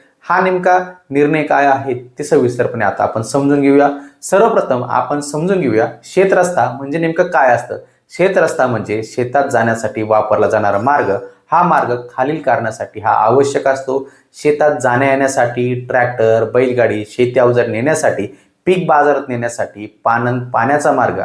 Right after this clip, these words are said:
आणि वहिवाटीसाठी पण अनेक गावामध्ये हे रस्ते सरकारी कागदपत्री नोंदवलेले नसतात, म्हणून पुढे जाऊन वाद निर्माण होतात. आता आपण समजून घेऊया हा निर्णय येण्या अगोदर नेमकी अडचण आणि परिस्थिती ही शेतकऱ्यांमध्ये काय होती ती.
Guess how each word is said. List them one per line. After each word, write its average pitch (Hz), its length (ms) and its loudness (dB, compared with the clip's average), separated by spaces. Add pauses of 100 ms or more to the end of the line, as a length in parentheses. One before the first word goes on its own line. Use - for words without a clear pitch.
आणि 127 220 -4
वहिवाटीसाठी 123 800 0
पण 127 200 -8
अनेक 120 400 -4
गावामध्ये 107 460 0 (380)
हे 135 60 2
रस्ते 135 340 0
सरकारी 127 440 0
कागदपत्री 110 580 -2
नोंदवलेले 139 600 2
नसतात, 135 340 0 (360)
म्हणून 180 320 2
पुढे 160 380 0
जाऊन 123 360 0 (140)
वाद 143 360 2
निर्माण 127 260 -4
होतात. 104 280 -8 (400)
आता 147 260 2
आपण 170 360 0
समजून 156 400 -8
घेऊया 120 280 -2 (140)
हा 180 80 2
निर्णय 151 300 2
येण्या 131 360 0
अगोदर 120 360 0 (300)
नेमकी 131 540 -4
अडचण 143 380 2 (160)
आणि 165 420 -6
परिस्थिती 135 680 0
ही 139 60 -4
शेतकऱ्यांमध्ये 120 760 0 (280)
काय 170 180 4
होती 120 240 -2
ती. 101 320 -16